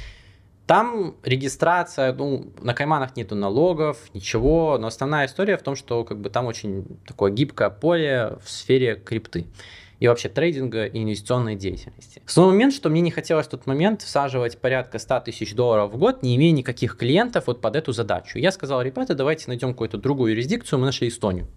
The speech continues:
Потому что Эстония в Европе. Опять же, это классно, потому что европейские деньги не европейские деньги, не с каких-то островов. Это, это тоже надо объяснять, показывать.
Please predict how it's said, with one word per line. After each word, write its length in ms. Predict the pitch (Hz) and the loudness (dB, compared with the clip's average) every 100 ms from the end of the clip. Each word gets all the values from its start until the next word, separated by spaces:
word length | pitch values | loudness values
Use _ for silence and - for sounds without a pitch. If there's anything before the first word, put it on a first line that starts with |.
| - - | -20 -8
Потому 180 | - 110 | -2 0
что 120 | 113 | -2
Эстония 340 | - 120 107 | -2 -2 -2
в 20 | 98 | -2
Европе. 580 | 117 170 240 196 185 175 _ - | 2 2 2 0 -4 -6 _ -10
Опять 340 | - - 120 - | -6 0 0 0
же, 400 | 101 95 92 - - - | -2 -2 -4 -12 -14 -6
это 180 | 107 117 | -2 -2
классно, 400 | 139 131 - 104 | 0 -2 -2 -10
потому 280 | - 110 | -6 -6
что 180 | 110 - | -6 -4
европейские 560 | 107 117 - 120 - 104 | -2 -2 0 -2 -2 -4
деньги 220 | 104 95 | -2 -2
не 100 | 95 | -2
европейские 560 | 95 98 156 214 - 196 | 0 0 2 0 -2 -4
деньги, 420 | 170 170 165 165 - - | -2 0 -2 -4 -6 -4
не 80 | |
с 80 | 101 | -2
каких-то 360 | - - - 98 | -4 -8 -4 -4
островов. 420 | - 104 120 156 | -2 -2 0 0
Это, 140 | - - - | -4 -8 -6
это 260 | 101 110 | -4 -2
тоже 180 | 107 104 | -4 -2
надо 140 | 104 | -2
объяснять, 540 | 98 101 - 170 214 - | -2 -4 0 2 2 -4
показывать. 760 | - 143 175 - 143 139 - | -6 -2 -4 -4 -8 -8 -10